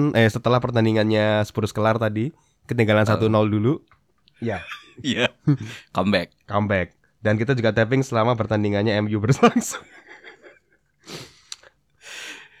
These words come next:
Speaker 2: Ya, itulah ya untuk per sosmed. Ada lagi nggak sih yang banyak sih sebenarnya yang viral? Kayak kemarin,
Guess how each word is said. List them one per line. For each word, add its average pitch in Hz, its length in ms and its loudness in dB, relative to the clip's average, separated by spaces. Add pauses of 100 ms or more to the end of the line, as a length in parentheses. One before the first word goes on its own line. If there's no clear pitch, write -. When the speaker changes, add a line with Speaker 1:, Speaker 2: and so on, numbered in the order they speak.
(100)
Speaker 2:
Ya, 208 160 6
itulah 208 340 6
ya 208 140 4 (100)
untuk 175 680 4
per - 180 0
sosmed. 165 460 0
Ada 147 240 2
lagi 190 160 4
nggak 127 160 2
sih 170 160 -4
yang 139 480 -4 (260)
banyak 131 300 2
sih 107 160 -4
sebenarnya 107 320 -4
yang 107 60 -8
viral? 98 220 -2 (140)
Kayak 120 300 2
kemarin, 131 560 -4